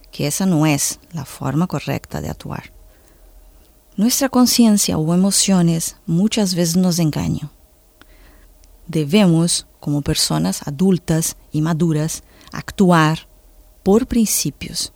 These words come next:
y no por las emociones. ¿Y qué pasa si murmuramos o criticamos a alguna persona? Vamos ver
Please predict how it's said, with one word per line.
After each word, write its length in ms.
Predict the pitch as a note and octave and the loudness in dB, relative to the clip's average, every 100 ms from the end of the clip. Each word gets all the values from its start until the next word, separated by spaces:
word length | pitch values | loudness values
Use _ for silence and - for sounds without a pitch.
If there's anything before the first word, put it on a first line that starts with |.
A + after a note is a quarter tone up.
| - | 0
y 180 | G3 F#3+ | 4 6
no 320 | E3+ F#3 - - _ - | 6 4 2 -12 _ -12
por 140 | D#3 | -8
las 200 | D3 C#3+ | -6 -4
emociones. 800 | - - - - - - - - - - - _ _ _ _ - _ _ _ _ _ - - _ _ - _ _ _ _ _ _ - - _ - _ | -6 -6 -8 -10 -14 -16 -18 -18 -20 -20 -20 _ _ _ _ -20 _ _ _ _ _ -20 -20 _ _ -20 _ _ _ _ _ _ -20 -20 _ -20 _
¿Y 320 | C5 A#4 F#4+ _ - | -4 -4 -6 _ -6
qué 100 | F4+ | -4
pasa 480 | - A#3+ - F#3 - _ - | 0 -2 0 -4 -4 _ -4
si 240 | - C#4+ | 4 8
murmuramos 760 | D4+ C#4+ C4 G#3 F#3 F#3 - _ - | 8 8 6 6 4 0 -6 _ -4
o 180 | C#4+ - | -4 -2
criticamos 880 | C#4 C4 A#3+ - G3+ F#3 G3 - - - | -2 -2 -2 0 4 4 2 -2 -8 -6
a 80 | F3+ | -4
alguna 300 | F3+ A3+ A3 | 2 2 2
persona? 500 | E3 - G#2 - - _ _ _ - - _ _ _ - _ _ - _ _ _ - _ F#3 | -2 -4 -6 -12 -20 _ _ _ -20 -20 _ _ _ -20 _ _ -20 _ _ _ -20 _ -12
Vamos 460 | D#3 D#3 D#3+ D#3+ | -4 -2 -2 -4
ver 260 | D3 E3+ | -4 -6